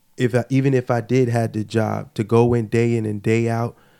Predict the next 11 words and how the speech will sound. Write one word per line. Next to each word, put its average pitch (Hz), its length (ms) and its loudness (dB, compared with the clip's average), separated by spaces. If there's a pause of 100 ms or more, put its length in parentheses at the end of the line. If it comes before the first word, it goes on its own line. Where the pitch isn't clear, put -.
(180)
to 107 100 0
conv-, 104 480 -6
convince 113 480 -2
a 101 80 -10
twenty-seven-year-old 117 1040 -4
male 113 280 0
who's 107 160 -6
a 101 60 -8
multimillionaire, 120 1040 0 (560)
nah. 95 360 -12 (560)
That's - 200 -20